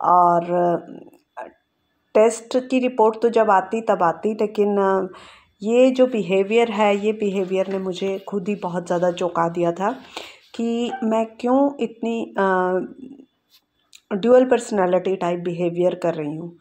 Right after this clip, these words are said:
अ, तो, अम, ये सब कुछ क्या हो रहा था मेरे साथ,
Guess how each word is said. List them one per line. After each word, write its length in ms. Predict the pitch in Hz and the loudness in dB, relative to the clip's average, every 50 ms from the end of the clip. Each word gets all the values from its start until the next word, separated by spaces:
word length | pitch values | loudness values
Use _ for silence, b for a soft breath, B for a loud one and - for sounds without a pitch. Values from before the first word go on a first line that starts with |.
| B B B B B B B B B - - | B B B B B B B B B -4 0
अ, 500 | 180 180 180 180 180 180 185 185 185 185 180 180 - - | 2 2 4 4 2 2 2 2 0 -2 -4 -6 -8 -2
तो, 300 | - 202 208 220 226 233 | 2 4 6 6 6 4
अम, 560 | 247 - 226 220 202 190 - - - - - - - _ _ _ _ b b b b _ - - | 2 2 0 -2 -2 -4 -6 -8 -10 -14 -20 -20 -20 _ _ _ _ b b b b _ -18 -14
ये 340 | 202 196 185 208 240 247 254 | -12 -10 -4 0 2 2 2
सब 280 | 254 - 262 240 - | 4 2 0 -2 -2
कुछ 400 | - - 269 262 262 - - - - | -4 -4 -4 -4 -4 -6 -6 -4 0
क्या 140 | - 196 185 | 2 4 4
हो 280 | 196 214 214 220 233 233 | 4 4 4 4 2 4
रहा 160 | 233 226 226 | 4 4 4
था 140 | 226 233 233 | 4 2 -2
मेरे 260 | 226 214 208 196 208 | -2 -2 -2 -2 -2
साथ, 200 | 202 - 214 | 0 0 0